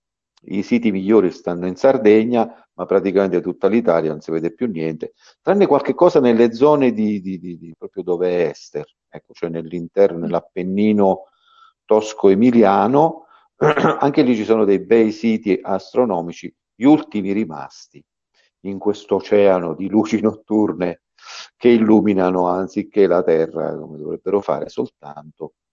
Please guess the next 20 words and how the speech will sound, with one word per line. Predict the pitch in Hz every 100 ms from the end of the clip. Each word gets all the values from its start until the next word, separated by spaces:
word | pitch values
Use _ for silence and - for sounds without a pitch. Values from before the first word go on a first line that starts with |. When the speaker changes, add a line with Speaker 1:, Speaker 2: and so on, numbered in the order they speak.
| _ -
Speaker 1:
illuminano | 120 92 80 76 76
purtroppo | 117 - 73 -
il | 82
cielo | - 69 69 - - -
e | 117 117
ci | - 127 -
cancellano | 123 131 131 156 156 165 160 147 135 135 - _
le | 92
stelle. | 98 - - 65 73 80 90 _ _
Ecco, | - 85 _
qui | - 90
faccio | 87 - 82
un |
pochettino | 85 87 85 101 92 - _ _ _ - - - -
il | 87
sindacalista | - - 87 95 92 90 92 120 90 - 80 76 -
dei, | 82 95 90 82 - 76 -
dei, | - 85 80
degli | 85 78
astrofili | 107 123 - 85 85 113 143